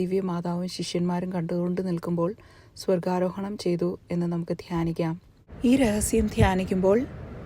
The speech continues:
ഈശോയുടെ പീഡാസഹനത്തിനും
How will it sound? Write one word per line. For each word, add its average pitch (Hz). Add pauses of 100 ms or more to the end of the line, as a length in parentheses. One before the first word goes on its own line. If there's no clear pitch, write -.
(800)
ഈശോയുടെ 240 (640)
പീഡാസഹനത്തിനും 202